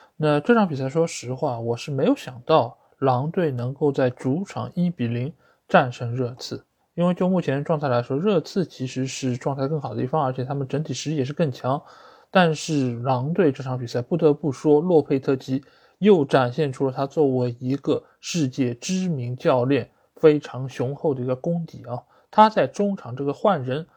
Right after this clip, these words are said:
我觉得是这场比赛狼队能够获胜非常关键的一点。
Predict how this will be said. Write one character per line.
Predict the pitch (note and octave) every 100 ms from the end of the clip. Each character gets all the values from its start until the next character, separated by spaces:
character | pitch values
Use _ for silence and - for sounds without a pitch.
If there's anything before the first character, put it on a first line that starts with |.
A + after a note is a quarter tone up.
| _ -
我 | C3+
觉 | C3
得 |
是 | C#3+
这 | - -
场 | - C3+
比 | C#3+ B2+
赛 | -
狼 | B2 C#3+
队 | E3+
能 | D#3+
够 | F3
获 | G3+ G#3+
胜 | F3 G#3 - - -
非 | - A#3 G#3+
常 | - C3 C3
关 | - F#3+ F#3
键 | D#3+
的 | C3+
一 | C3
点。 | A#2+